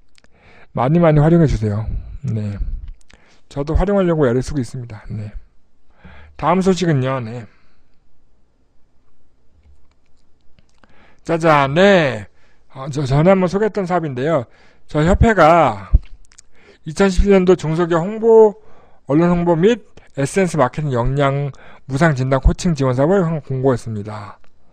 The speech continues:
전에 한번 말씀드렸죠. 기업이 이제 제가 이제 최근에 이제 저기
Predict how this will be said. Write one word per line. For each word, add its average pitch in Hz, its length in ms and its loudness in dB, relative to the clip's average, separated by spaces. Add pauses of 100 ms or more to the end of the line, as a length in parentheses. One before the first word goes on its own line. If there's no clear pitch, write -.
(640)
전에 - 20 -12
한번 165 300 2
말씀드렸죠. 139 520 0
기업이 156 720 2 (2000)
이제 156 120 -2
제가 165 240 2
이제 160 260 2
최근에 196 380 0
이제 151 360 0 (100)
저기 123 460 -6